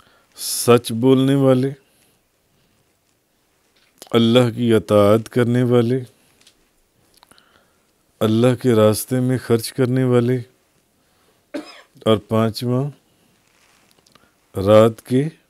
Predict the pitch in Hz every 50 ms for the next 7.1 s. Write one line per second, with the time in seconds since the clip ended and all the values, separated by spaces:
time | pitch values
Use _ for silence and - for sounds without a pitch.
0 | _ _ _ _ _ _ _ _ _ _ _ _ _ _ _ _ _ _ _ _
1 | _ _ _ _ _ _ _ _ _ _ _ _ _ - 120 123 135 143 139 -
2 | - - - - 151 151 165 170 170 151 - _ _ _ - 131 135 135 147 147
3 | 151 147 147 143 139 131 120 - _ - 139 139 - - - - - 92 95 120
4 | 147 - _ _ _ _ - - _ _ _ _ _ _ _ _ _ _ _ _
5 | _ _ _ _ _ _ _ _ _ 104 101 101 101 101 110 104 - - - 101
6 | 98 92 90 85 - - 98 87 85 82 78 78 78 78 76 73 73 71 - -
7 | -